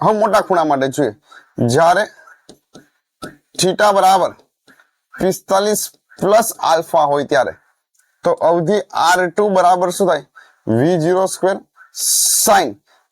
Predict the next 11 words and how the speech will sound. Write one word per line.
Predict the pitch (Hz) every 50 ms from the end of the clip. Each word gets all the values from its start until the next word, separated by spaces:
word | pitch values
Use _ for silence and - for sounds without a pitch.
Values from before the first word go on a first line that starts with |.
| _ -
આ | 170
પિસ-, | - - 185 196 190 - - - -
આ | 170 175 156 139 - _ _ _ - -
theta | 185 - 214 214
ની | 214 190 196
જગ્યાએ | 180 180 156 185
પિસ્તાલીસ | 196 208 - - 214 220 214 -
પ્લસ | - 208 -
આલ્ફા | 180 175 180 156 170 160
એટલે | 151 143
નેવું | 135 135 135 143 160 185 208 220 -